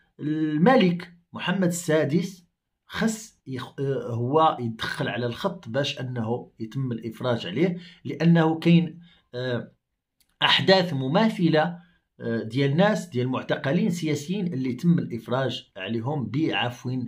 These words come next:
ملكي. آه، لا أقول زعما عفو ملكي رحمة ولا شي حاجة، لا، ولكن لأن الملك غادي يشوف بلي أن ناصر الزفزافي ما دار حتى شي حاجة، وخصو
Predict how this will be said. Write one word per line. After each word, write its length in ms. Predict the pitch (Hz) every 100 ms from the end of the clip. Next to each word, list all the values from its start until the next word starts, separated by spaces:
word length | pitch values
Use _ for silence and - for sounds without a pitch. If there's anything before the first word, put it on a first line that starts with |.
| 110
ملكي. 640 | 110 110 104 - 180 277 - - _ _ -
آه، 300 | 127 127 127
لا 140 | 160
أقول 420 | 254 294 - 240 180
زعما 240 | 170 180
عفو 280 | 185 175 185
ملكي 440 | 190 185 175 180
رحمة 580 | 175 175 165 165 165 160
ولا 220 | 151 147
شي 160 | 147 143
حاجة، 220 | 131 139
لا، 480 | 226 302 294 170 -
ولكن 560 | 143 175 220 277 240 - - _
لأن 360 | 156 165 226 240 233 - -
الملك 580 | 139 175 269 269 302 - - _ _ _ _ 107
غادي 280 | 131 165
يشوف 320 | 175 175 214 123
بلي 200 | 160 156
أن 180 | 151
ناصر 180 | 147 -
الزفزافي 500 | 107 95 101 131 165
ما 100 | 139
دار 160 | 107 92
حتى 220 | - 110
شي 160 | - -
حاجة، 340 | 82 85 - _ _ _ _ _ _ _ _ _
وخصو 640 | 151 - - - 131 139